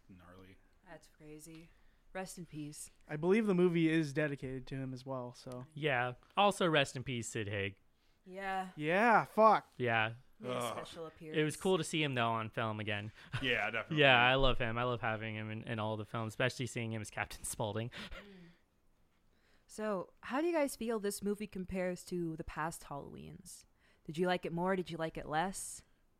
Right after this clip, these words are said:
Speaker 4: The old Halloween, like, the first one, the John Carpenter Halloween, is very bare bones as far as plot goes, and there's not a lot of meat. I think that was kind of the point, though. There were just, it was just supposed to be, dude goes in, kills a bunch of teenagers,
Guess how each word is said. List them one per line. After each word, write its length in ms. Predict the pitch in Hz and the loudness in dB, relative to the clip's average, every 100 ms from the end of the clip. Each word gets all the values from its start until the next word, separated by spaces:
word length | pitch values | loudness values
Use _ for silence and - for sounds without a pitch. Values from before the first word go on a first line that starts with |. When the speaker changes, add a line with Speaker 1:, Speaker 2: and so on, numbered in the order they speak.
| - 113 | -20 -8
Speaker 4:
The 180 | 131 135 | -6 -4
old 340 | 131 147 185 185 | 0 0 0 0
Halloween, 520 | 185 185 190 190 196 | 0 0 0 -4 -6
like, 120 | 135 | -8
the 80 | 107 | -8
first 340 | - 135 - | -6 -6 -6
one, 200 | 170 165 | -6 -4
the 120 | 135 | -4
John 240 | 95 113 113 | -6 -6 -6
Carpenter 400 | 135 143 139 127 | -4 -4 -2 -4
Halloween, 540 | 123 120 117 113 107 104 | -2 -2 -2 -4 -8 -8
is 240 | 107 95 | -10 -10
very 420 | 92 107 113 131 | -6 0 2 2
bare 420 | 127 104 101 101 101 | -2 -4 -2 -2 -2
bones 680 | 92 90 87 82 82 85 - | -6 -6 -8 -10 -10 -12 -12
as 140 | 95 | -12
far 220 | - 98 | -6 -4
as 100 | 92 | -4
plot 420 | - - 90 90 117 | -10 -10 -6 -6 -4
goes, 380 | 117 123 139 - _ _ | -4 -4 -8 -16 _ _
and 120 | 104 117 | -8 -8
there's 140 | 110 | -4
not 220 | 127 127 | 0 0
a 20 | |
lot 220 | 135 127 123 | 2 0 0
of 60 | |
meat. 180 | 110 117 | -4 -6
I 60 | 120 | -8
think 140 | 165 | -4
that 80 | 208 | -2
was 100 | 185 | -2
kind 220 | - 165 | -2 -2
of 100 | 147 | -2
the 60 | 120 | -4
point, 340 | - 123 123 | -8 -6 -4
though. 180 | 135 139 | 0 2
There 100 | 135 | 2
were 80 | 113 | -4
just, 240 | 98 120 - | -6 -10 -8
it 60 | |
was 120 | 110 107 | -8 -6
just 140 | 117 | -8
supposed 280 | - 120 - | -6 -8 -8
to 40 | |
be, 260 | 110 113 101 _ _ _ | -8 -8 -8 _ _ _
dude 300 | 117 156 180 | -4 -2 0
goes 280 | 160 170 147 | 4 4 6
in, 240 | 160 165 165 | 4 2 0
kills 280 | - 156 127 | 0 0 2
a 20 | |
bunch 220 | 143 131 | -2 -2
of 60 | - | -4
teenagers, 760 | 131 117 104 98 87 - - | -2 0 -2 -4 -10 -10 -16